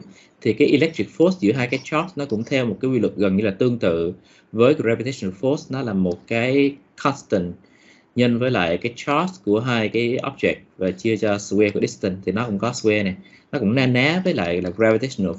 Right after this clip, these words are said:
force là gravitational constant G ha, nhân với mass của hai object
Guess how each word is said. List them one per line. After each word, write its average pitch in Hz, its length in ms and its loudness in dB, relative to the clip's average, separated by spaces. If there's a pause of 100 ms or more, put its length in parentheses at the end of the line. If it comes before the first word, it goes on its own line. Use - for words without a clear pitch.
force 147 240 0
là 92 380 0 (500)
gravitational 113 540 0
constant 98 440 -2
G 101 40 0 (220)
ha, 117 160 0 (400)
nhân 110 180 0
với 113 120 2
mass 135 400 -2
của 101 140 2
hai 107 260 0
object - 420 -2